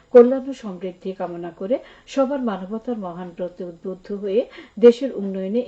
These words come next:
এগিয়ে আসার উদাত্ত আহ্বান জানিয়েছেন। এক বাণীতে তিনি এই আহ্বান জানান।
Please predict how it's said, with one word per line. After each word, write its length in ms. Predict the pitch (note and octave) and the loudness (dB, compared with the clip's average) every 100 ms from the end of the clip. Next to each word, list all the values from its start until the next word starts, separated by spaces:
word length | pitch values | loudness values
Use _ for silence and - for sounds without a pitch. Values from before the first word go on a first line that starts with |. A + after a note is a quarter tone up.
| F#3+ | -6
এগিয়ে 260 | F3+ F3 E3 | -6 -8 -8
আসার 240 | - E3+ - - - | -8 -8 -10 -16 -2
উদাত্ত 340 | A3 G#3+ G3+ C4 - F#3+ | 0 0 0 0 0 -2
আহ্বান 280 | E3+ F3+ E3+ | -4 -8 -10
জানিয়েছেন। 560 | F3 F3 E3+ - F3+ F#3+ - - - | -10 -10 -14 -10 -12 -12 -20 -20 4
এক 140 | A#3+ A#3 | 8 8
বাণীতে 360 | G3 A#3+ C#4 E4+ | 8 4 2 -4
তিনি 260 | E4 B3 A3 - | -4 -2 -2 -2
এই 80 | F#3+ | -4
আহ্বান 360 | F3+ F3 E3+ F3+ E3+ | -4 -6 -10 -12 -8
জানান। 280 | F3 F3 | -6 -6